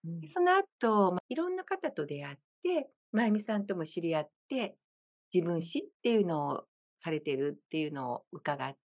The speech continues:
Speaker 2: て、
Speaker 1: うん。
Speaker 2: 実際に真由美さんの自分史を読ませていただきました。真由美さんがですね、えー、自分史の作成講座ですか？
Speaker 1: うん。
Speaker 2: はい。それを始めるきっかけを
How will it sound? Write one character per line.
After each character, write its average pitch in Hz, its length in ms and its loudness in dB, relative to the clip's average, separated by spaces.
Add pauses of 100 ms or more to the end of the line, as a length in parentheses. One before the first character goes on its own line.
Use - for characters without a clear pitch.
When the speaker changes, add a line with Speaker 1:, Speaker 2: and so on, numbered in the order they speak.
Speaker 2:
て、 160 360 -4
Speaker 1:
う - 20 -20
ん。 - 40 -20 (280)
Speaker 2:
実 - 260 -10
際 196 220 2
に 190 120 -2
真 170 160 -4
由 185 80 -4
美 196 80 -2
さ 190 180 0
ん 185 120 -6
の 175 360 -4
自 170 160 -6
分 196 180 2
史 156 240 -6
を 135 220 -4 (180)
読 156 140 2
ま 180 80 2
せ - 160 -6
て 135 100 -6
い 135 40 -8
た 135 100 -10
だ 139 140 -10
き - 100 -14
ま 139 140 -8
し - 100 -14
た。 - 200 -14 (600)
真 214 120 4
由 247 40 6
美 262 80 6
さ 277 180 6
ん 269 60 4
が 277 100 4
で 156 120 -2
す - 160 -14
ね、 170 240 -6 (480)
え 156 60 -8
ー、 - 60 -4
自 180 200 -4
分 277 180 2
史 294 160 -4
の 143 180 0
作 - 300 -6
成 311 500 0 (280)
講 277 200 0
座 - 140 -6
で 127 120 -14
す - 100 -14
か？ 214 240 -10 (440)
Speaker 1:
う 247 60 -2
ん。 262 160 -2 (320)
Speaker 2:
は 175 140 -8
い。 165 240 -10
そ - 160 0
れ 285 160 4
を 311 400 4 (680)
始 208 220 2
め 302 120 6
る 320 120 4
き - 160 -14
っ - 120 -20
か 339 100 0
け 349 240 4
を 320 280 2